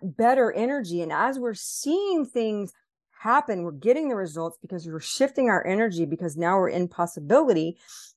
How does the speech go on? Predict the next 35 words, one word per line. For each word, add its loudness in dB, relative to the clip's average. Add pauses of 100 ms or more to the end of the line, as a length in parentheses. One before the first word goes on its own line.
and 2
we're 2
shifting -2
our 2
energy. 0
And -2
now 0
things -6
are -10
starting -6
to -2
happen -2
and -2
we're -2
getting -4
results. 2 (400)
Now 2 (240)
we -2
can -2 (280)
all 6
of 0
a 0
sudden 0
start -6
shifting -4
into, -2
"Well, -2
of -8
course -4
this -12
is -18
gonna -12
happen -10
for -4
me -8